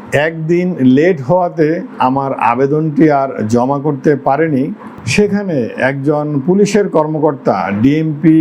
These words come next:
কমিশনার থেকে র্যাবের মহাপরিচালক, র্যাবের মহাপরিচালক থেকে পুলিশের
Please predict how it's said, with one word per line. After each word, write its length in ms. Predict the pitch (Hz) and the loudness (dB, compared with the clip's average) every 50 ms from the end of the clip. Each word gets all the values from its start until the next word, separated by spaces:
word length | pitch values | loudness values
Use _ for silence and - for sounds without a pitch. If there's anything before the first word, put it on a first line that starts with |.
| 151 143 - | 2 2 0
কমিশনার 540 | 165 165 175 175 - - 185 180 175 170 156 - | 0 0 2 0 0 0 -2 0 -2 -4 -4 -2
থেকে 280 | - 170 160 160 165 170 170 165 123 120 - - 123 123 | -2 -2 0 0 0 0 0 -2 -4 -6 -2 0 0 2
র্যাবের 360 | 131 135 135 131 139 139 143 139 | 2 0 0 0 0 0 2 0
মহাপরিচালক, 920 | 131 139 151 160 170 175 175 180 180 170 175 160 190 170 170 170 170 175 170 170 - - - - - - - - - - - - 120 117 120 | 0 0 2 0 0 0 0 0 0 0 2 2 0 2 2 0 -2 -2 -4 -8 -12 -12 -12 -10 -10 -12 -14 -16 -18 -18 -10 -4 -2 0 2
র্যাবের 380 | 131 135 131 135 139 135 135 131 | 2 0 0 0 0 0 0 0
মহাপরিচালক 880 | 131 131 143 156 170 180 180 180 175 165 160 151 165 156 151 156 156 143 - - | -2 0 0 2 0 0 0 0 0 0 2 0 0 0 0 0 -4 -6 -2 0
থেকে 280 | 165 156 147 151 151 147 147 139 143 - - - - - - - - - - - | 0 0 2 0 0 0 0 -2 -4 -8 -12 -18 -20 -20 -20 -20 -20 -20 -6 -2
পুলিশের 480 | - 156 156 151 - - 160 147 143 | 0 2 2 2 2 0 0 0 0